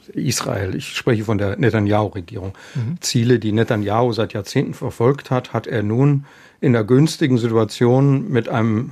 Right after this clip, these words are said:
Speaker 1: U-S-Präsidenten, der endlich mitgemacht hat, alle anderen haben immer gesagt, „Nein, no way, da sind wir nicht dabei“,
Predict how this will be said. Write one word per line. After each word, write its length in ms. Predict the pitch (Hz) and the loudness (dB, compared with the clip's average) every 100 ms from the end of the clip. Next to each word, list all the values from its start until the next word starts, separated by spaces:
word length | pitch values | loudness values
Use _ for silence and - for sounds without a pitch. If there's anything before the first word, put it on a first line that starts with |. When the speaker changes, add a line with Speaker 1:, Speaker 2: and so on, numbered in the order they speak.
| - | -2
Speaker 1:
U-S-Präsidenten, 760 | 131 131 - 123 113 120 139 | 0 0 0 -2 2 0 2
der 100 | 110 | 0
endlich 240 | 120 208 104 | 0 -2 -2
mitgemacht 580 | 110 - 123 117 - - | -2 0 0 0 -2 -4
hat, 240 | 127 - | -4 -2
alle 200 | 113 110 | -2 -2
anderen 320 | 113 120 104 | -2 -2 0
haben 140 | 110 123 | 0 0
immer 200 | 107 107 | 0 0
gesagt, 340 | 104 107 - | -2 -2 -4
„Nein, 380 | 101 104 113 110 | -6 -4 -4 -4
no 260 | 139 110 107 | -4 -2 0
way, 260 | 104 113 120 | 0 0 0
da 140 | 107 | -2
sind 220 | 101 113 | -4 -2
wir 60 | 104 | -2
nicht 200 | 104 - | -4 -6
dabei“, 300 | 92 101 | -4 -2